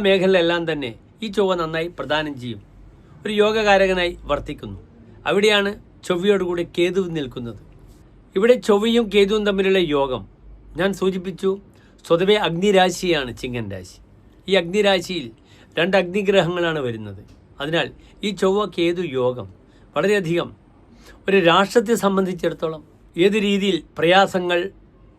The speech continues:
ഉടലെടുക്കുമെന്ന് നാം ചിന്തിക്കണം. വലിയ രീതിയിലുള്ള ആഗ്നികപരമായ വലിയ പ്രയാസങ്ങൾ, അപകടങ്ങൾ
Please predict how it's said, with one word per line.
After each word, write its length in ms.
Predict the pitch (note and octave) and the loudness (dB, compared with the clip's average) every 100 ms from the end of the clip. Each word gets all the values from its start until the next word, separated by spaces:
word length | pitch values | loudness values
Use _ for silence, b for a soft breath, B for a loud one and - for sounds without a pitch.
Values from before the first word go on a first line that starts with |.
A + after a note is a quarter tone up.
| _ - - - | _ -20 -12 -4
ഉടലെടുക്കുമെന്ന് 760 | F3 G#3+ A3 G#3 G3+ F#3+ F3 F3+ - | 0 2 2 2 2 0 0 -6 -8
നാം 120 | C#3+ C#3+ - | -6 -6 -8
ചിന്തിക്കണം. 440 | B2 A#2 A2+ F#2+ - - | -12 -12 -14 -20 -16 -2
വലിയ 180 | E3 A3+ A#3 | 4 4 4
രീതിയിലുള്ള 500 | A3+ G#3+ G#3+ G3+ F#3+ D3+ - - _ - D3 | 2 0 2 4 2 0 -6 -20 _ -6 -2
ആഗ്നികപരമായ 1040 | F#3 F#3+ G#3 G3+ G3 G3 F3+ F#3 F3+ F#3 F3+ D3 - _ - - - | -2 -2 -2 -2 -2 0 0 0 -2 -2 -2 -4 -8 _ -20 -20 -8
വലിയ 280 | C#3+ E3+ F3+ E3+ - - - - - - - | -2 -2 -2 -4 -8 -20 -20 -20 -20 -18 -4
പ്രയാസങ്ങൾ, 600 | D#3 D#3+ F#3+ F#3 F3 F3 D#3 - - | 4 6 6 4 -2 -2 -4 -6 -6
അപകടങ്ങൾ 500 | B2+ E3+ G3 F#3+ F#3 | -2 2 2 2 0